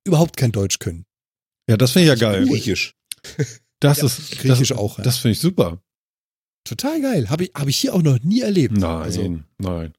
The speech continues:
Speaker 2: Willst ein Alster, äh, willst ein Astra? Und dann war das das.
Speaker 3: <laughs> Genau.
Speaker 1: Genau.
Speaker 3: <laughs> Astra oder Olsen?
Speaker 2: Ne? Genau.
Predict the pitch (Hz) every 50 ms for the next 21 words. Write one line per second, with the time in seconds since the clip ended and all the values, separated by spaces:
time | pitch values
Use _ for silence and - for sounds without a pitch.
0 | _ _ - 117 107 - - 101 76 120 143 160 - - - - 156 160 170 175
1 | 170 160 127 131 120 123 127 123 - - 143 147 147 - - - 175 175 180 180
2 | - _ _ _ _ _ _ _ _ _ _ _ _ _ _ _ _ - 135 127
3 | 143 131 131 127 117 110 113 - - 160 98 87 - - - _ _ _ _ _
4 | _ _ _ _ _ - - - 135 - - - - - 131 117 107 - - -
5 | - - - - - - 156 160 151 147 139 131 120 113 110 104 101 - - 87
6 | - _ - 139 131 147 180 220 - _ _ _ _ - - - _ _ _ _
7 | _ _ _ _ _ _ _ _ _ _ _ - - - - - - - 151 139
8 | 131 120 98 87 85